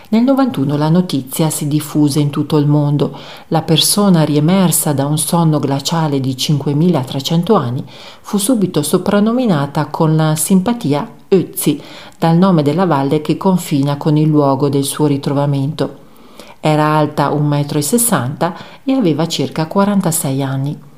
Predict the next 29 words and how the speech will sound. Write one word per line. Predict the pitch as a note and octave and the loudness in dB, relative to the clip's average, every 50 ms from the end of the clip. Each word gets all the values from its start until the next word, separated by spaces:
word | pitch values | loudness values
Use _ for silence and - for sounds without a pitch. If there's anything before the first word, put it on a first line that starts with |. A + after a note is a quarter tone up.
| - - - - - - - - | -20 -20 -20 -20 -20 -20 -20 -10
Accanto | - D3+ D3 - F3 D#3+ D#3 D3+ - D#3 | -8 -8 -4 0 2 2 2 2 2 2
a | |
lui | D#3 F3 F#3+ G#3+ G#3+ G#3+ | 2 4 4 4 4 2
si | G#3 - - G3+ | 0 -2 -2 -2
trovarono | G3+ - G3 E3+ F3 F3 F#3 F3+ F#3+ F3+ F3 E3+ E3+ | 0 -2 0 0 2 2 2 4 4 4 4 4 2
resti | E3+ E3 E3+ E3 - - - E3+ | 2 2 0 0 -2 -2 -2 0
delle | D3+ D#3 C#3+ D3+ | 2 2 2 2
scarpe, | D3+ D3+ - - - B3 G3+ D3+ B2+ - - - - - - - - - - | 0 -2 -4 -2 0 0 0 0 -2 -6 -10 -12 -12 -12 -16 -20 -20 -16 -8
del | - D3 C#3 | -6 -4 -4
mantello, | C#3 C3+ C#3+ D3+ D3+ - G3 G3 F3+ D3+ C#3+ C#3 C#3 C3+ - - - - - - | -2 -2 -4 -4 -2 -2 0 0 2 0 0 0 -2 -2 -6 -10 -18 -20 -12 -6
della | E3+ D3+ C#3+ C#3 C#3+ | -4 -2 -2 -2 -4
faretra, | C#3 - E3 D#3 E3+ E3 D#3+ C#3+ C#3+ - D#3 C3+ - - - - - - - - - | -4 -4 -2 0 0 0 0 -2 -2 -4 -4 -4 -4 -6 -10 -18 -20 -20 -20 -20 -20
i | - - - | -20 -16 -8
calzoni | - D#3 C#3+ C#3+ - - - G#3 F#3+ E3 D3+ C#3+ C3+ C#3 D#3+ - - - - - - - - - - | -6 -6 -6 -6 -8 0 2 2 4 4 2 0 -2 -4 -8 -12 -18 -20 -20 -20 -20 -20 -20 -4 0
e | - B3 B3 | 0 2 2
la | A#3+ A#3 A3 | 2 2 0
straordinaria | A3+ - - B3 A#3 A#3 A#3+ B3+ B3 A#3 F#3+ D3+ C3+ D3+ D#3 D3+ - | 0 0 0 2 2 4 4 2 2 2 2 2 0 0 0 -2 -2
ascia, | - C#3+ C3+ C3+ - - - - - - - - - - - - - - - | -4 -6 -6 -4 -4 -4 -4 -4 -6 -8 -10 -16 -20 -20 -20 -20 -20 -6 -2
oggetto | - E3+ D#3 - - D3 C3 C3 - - E3 D#3 | -2 -2 0 2 0 0 0 -2 -2 -2 -2 -2
che | D#3+ - | -2 -2
per | - - D#3+ D#3+ E3 | 0 0 0 0 0
primo | - - C#3+ B2 C3+ D3 D#3+ | -4 -4 -2 -2 -2 -2 -2
forse | D#3 - - C#3 B2+ F3 - - - F3+ F3+ F3+ - - - - - | -2 -4 -4 -4 -4 -2 -4 -2 -2 -2 -2 -4 -10 -18 -20 -16 -2
permise | - A3 A3 A3 A3+ A#3+ B3 B3+ A#3+ A#3+ A#3+ G#3+ - - | -2 0 0 2 2 2 2 2 2 2 2 2 2 2
una | F#3+ F#3+ F#3+ G3 G3 | 4 4 4 4 4
vaga | F3+ G#3+ G#3+ G#3+ G#3 F3 | 2 2 0 2 0 0
datazione | C#3+ D3+ C#3+ - - F3+ F3+ - - - C#3+ C3+ C#3 C#3+ D3+ D3+ - - - - - | 0 0 -2 0 -2 -2 -2 -4 -4 -2 -2 0 0 -2 -2 -4 -6 -12 -20 -14 -2
dell'illustre | - F#3 F#3+ F#3+ G#3 G#3 G3+ F3+ E3+ D#3+ D#3+ - - D#3 D3+ | 2 2 4 6 6 4 6 4 4 2 0 -2 -2 -2 -2
antenato. | C#3+ C#3 C#3 - D3 C#3 C3+ B2+ B2 A#2+ - - D3 - - | 0 -2 -2 -2 -2 -2 -2 -2 -4 -6 -6 -8 -8 -8 -10